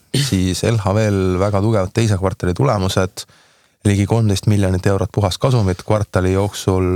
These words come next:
laenuportfell ja hoiused kasvasid siis esimese kvartaliga võrreldes,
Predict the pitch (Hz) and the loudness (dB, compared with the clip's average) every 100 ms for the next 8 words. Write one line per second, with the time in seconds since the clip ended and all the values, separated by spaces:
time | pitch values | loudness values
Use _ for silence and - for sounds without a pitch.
0 | 95 107 92 95 95 - 92 92 107 104 | 0 0 0 -2 -2 -2 0 0 0 0
1 | 92 87 - 95 - 92 90 92 - 87 | 0 -2 -2 -4 0 -2 -2 -4 -4 -4
2 | - - - - _ - 107 101 90 90 | -4 -8 -14 -20 _ -2 2 2 0 0
3 | 110 101 95 92 92 101 90 87 90 | -2 0 0 0 0 0 0 0 -2